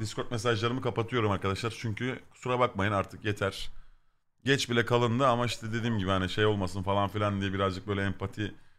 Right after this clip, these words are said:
yapıldı. Bilmem ne yapıldı. Ee, çok acil bir şey olan olduğu zaman da işte anlık moderatörlerden ulaştırırlar. Yapacak bir şey yok yani, kusura bakmayın.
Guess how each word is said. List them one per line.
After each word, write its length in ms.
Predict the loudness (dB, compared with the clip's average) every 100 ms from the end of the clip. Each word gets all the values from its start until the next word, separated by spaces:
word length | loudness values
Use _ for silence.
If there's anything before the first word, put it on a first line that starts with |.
| _ _ -2
yapıldı. 420 | -2 -2 -4 -2
Bilmem 340 | 0 0 2
ne 40 | 2
yapıldı. 540 | 2 0 -2 -2 -4 -12 _ _ _ _ _ _ _
Ee, 720 | 0 2 2 2 0 0 -2 -4 -8 _ _ _ _ _ _ _ _ _ -12 -4
çok 200 | 4 8
acil 300 | 8 6 0
bir 40 |
şey 180 | 0 2
olan 260 | 4 2
olduğu 280 | 2 0 0
zaman 360 | 0 0 0 0
da 120 | 0
işte 400 | -2 -2 0 2
anlık 520 | 0 0 -2 -6 -16 -6
moderatörlerden 800 | 0 2 2 2 4 6 6 2
ulaştırırlar. 840 | 2 0 0 -4 -4 -4 -4 -8 -20 _ _ -4
Yapacak 320 | -4 -4 -8
bir 60 | -6
şey 160 | -4
yok 140 | -6 -4
yani, 180 | -6 -6
kusura 280 | -6 -2
bakmayın. 320 | -2 -4 -8